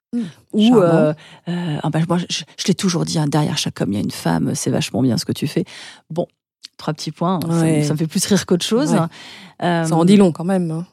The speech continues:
Speaker 1: sur, euh,
Speaker 2: trois petits points.
Speaker 1: Ouais.
Speaker 2: Ça, je, c'est, c'est normal que ça intrigue, personne ne l'a jamais fait en
Speaker 1: Oui, oui,
Speaker 2: coiffure.
Speaker 1: oui, de toute façon.
Speaker 2: Et, euh, le seul petit point qui me, qui m'ennuie, c'est qu'en fait, quand je parle du cercle des femmes de la coiffure, la première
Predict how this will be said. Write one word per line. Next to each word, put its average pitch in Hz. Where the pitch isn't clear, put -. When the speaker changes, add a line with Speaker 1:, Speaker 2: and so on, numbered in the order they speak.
Speaker 1:
sur, 151
euh, 151
Speaker 2:
trois -
petits -
points. -
Speaker 1:
Ouais. -
Speaker 2:
Ça, -
je, -
c'est, -
c'est -
normal 240
que 247
ça 208
intrigue, 214
personne 226
ne 214
l'a 190
jamais 190
fait 208
en 196
Speaker 1:
Oui, 226
oui, 226
Speaker 2:
coiffure. 202
Speaker 1:
oui, -
de 151
toute 151
façon. 156
Speaker 2:
Et, 202
euh, 196
le 220
seul 285
petit 254
point 277
qui -
me, 214
qui -
m'ennuie, 208
c'est 226
qu'en 202
fait, 233
quand 208
je 190
parle 233
du 208
cercle 202
des 196
femmes 202
de 202
la 185
coiffure, 196
la 226
première 269